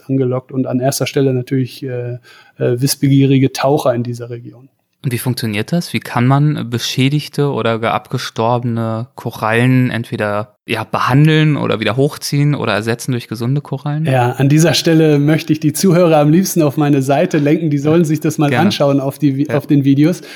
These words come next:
Speaker 1: Aber ich kann's natürlich kurz erklären. Also es ist tatsächlich wie im Garten. Man setzt, nimmt die Setzlinge dieser Korallen und pflanzt sie quasi auf eine Art künstlichen Riff. Das können schwimmende Barrieren, das können Betonfundamente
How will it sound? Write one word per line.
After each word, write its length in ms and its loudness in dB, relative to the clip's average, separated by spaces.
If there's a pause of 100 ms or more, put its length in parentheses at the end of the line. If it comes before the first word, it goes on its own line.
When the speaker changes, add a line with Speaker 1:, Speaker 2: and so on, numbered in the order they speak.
(120)
Speaker 1:
Aber 120 0
ich 80 0
kann's 160 2
natürlich 420 2
kurz 220 -2
erklären. 460 0
Also 200 -2
es 160 -2
ist 120 -6
tatsächlich 460 -2
wie 120 4
im 160 2
Garten. 420 0
Man 160 0
setzt, 460 -6
nimmt 240 2
die 100 2
Setzlinge 560 0
dieser 240 0
Korallen 520 0 (340)
und 180 0
pflanzt 480 2
sie 220 0
quasi 500 2
auf 240 0
eine 240 2
Art 380 -2 (400)
künstlichen 640 2
Riff. 360 2
Das 200 -6
können 300 0
schwimmende 400 2
Barrieren, 680 0
das 200 -4
können 440 0
Betonfundamente 1200 0